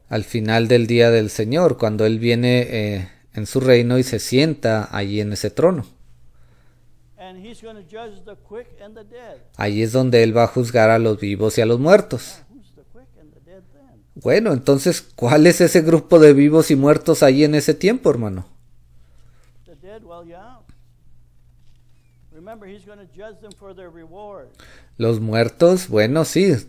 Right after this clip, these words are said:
Speaker 1: usted tiene que recordar, él los va a juzgar para darle su galardón.
Speaker 2: Well, the dead are all your white robes
Speaker 1: Bueno, los muertos son todos aquellos de vestiduras blancas
Speaker 2: at that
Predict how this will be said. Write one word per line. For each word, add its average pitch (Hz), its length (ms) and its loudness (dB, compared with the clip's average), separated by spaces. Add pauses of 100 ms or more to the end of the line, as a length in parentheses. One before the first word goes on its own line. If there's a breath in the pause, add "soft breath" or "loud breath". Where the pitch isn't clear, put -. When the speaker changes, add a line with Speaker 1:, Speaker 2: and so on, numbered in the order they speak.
Speaker 1:
usted 143 240 -4
tiene 175 220 0
que 185 100 4
recordar, 156 560 6
él 120 180 6
los 180 220 4
va 170 100 8
a 156 40 4
juzgar 156 680 2 (420 loud breath)
para 123 200 6
darle 123 340 4
su 127 180 -6
galardón. 113 540 2 (2750)
Speaker 2:
Well, 165 240 -16
the 156 120 -20
dead 208 340 -20 (100)
are 160 320 -18 (100)
all 180 320 -18
your 175 140 -20
white 165 260 -20
robes 160 380 -20 (600 soft breath)
Speaker 1:
Bueno, 147 320 2
los 123 240 4
muertos 143 540 4
son 131 260 0
todos 143 280 4
aquellos 139 720 2
de 123 120 4
vestiduras 117 680 0
blancas 139 720 -2 (1300)
Speaker 2:
at 143 100 -20
that 143 180 -20